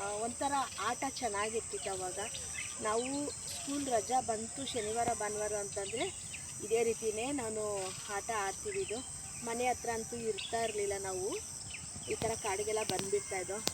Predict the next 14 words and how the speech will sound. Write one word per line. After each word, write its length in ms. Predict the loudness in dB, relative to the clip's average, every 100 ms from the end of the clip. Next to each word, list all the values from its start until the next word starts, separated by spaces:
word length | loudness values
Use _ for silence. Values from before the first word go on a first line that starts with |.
| 2
ತುಂಬಾ 800 | 2 6 8 10 12 12 10 4
ಖುಷಿ 340 | 2 -2 0
ಇರ್ತಿತ್ತು 720 | 0 0 4 6 6 4 2
ಈ 100 | 4
ಕಾಡಲ್ಲಿ. 500 | 4 4 2 2 4 4 0 -6 -6 -6 -6 0
ಬರೀ 140 | 2
ಎಲ್ಲ 160 | 4 4
ಜಾಸ್ತಿ 480 | 4 4 4 2 -2
ಗಂಡ್ಮಕ್ಳು 680 | 0 -2 -2 -4 -4 -2 -2
ಮತ್ತು 300 | -2 0 0
ಎಲ್ಲ 160 | 6 10 10
ಮದುವೆ 240 | 10 4
ಆಗಿರೋರು 880 | 4 4 8 8 8 6 2 2 0
ಹೆಣ್ಮಕ್ಳು 520 | 2 4 12 12 12